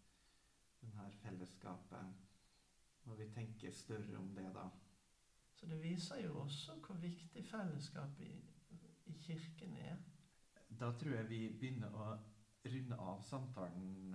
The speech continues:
Speaker 1: her rundt hagebordet vårt, og så bruker vi jo å avslutte med velsignelsen.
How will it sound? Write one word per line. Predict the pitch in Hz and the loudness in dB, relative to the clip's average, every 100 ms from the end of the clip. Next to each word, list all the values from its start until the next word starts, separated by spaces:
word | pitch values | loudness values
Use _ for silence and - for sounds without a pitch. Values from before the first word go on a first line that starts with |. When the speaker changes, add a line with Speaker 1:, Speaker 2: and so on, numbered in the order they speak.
| 98 | 2
Speaker 1:
her | 120 165 147 | 4 4 2
rundt | 123 | 4
hagebordet | 135 113 98 95 95 | 4 4 2 0 2
vårt, | 180 180 - - - | 2 2 -6 -10 0
og | 151 | 0
så | - 151 139 131 131 | 0 2 2 2 4
bruker | 143 151 151 92 | 4 4 0 -2
vi | 90 | 0
jo | 95 101 | 2 2
å | 120 123 123 - - - - - - - | 2 2 0 -4 -12 -18 -20 -20 -14 -2
avslutte | - 95 - 92 92 - - 156 156 - - | 0 0 -2 -4 -6 0 2 4 2 -4 0
med | 117 113 107 104 113 113 113 113 | 4 4 4 2 4 2 0 -2
velsignelsen. | 127 127 - 110 92 92 - 254 | -4 -4 0 0 0 -2 -4 -4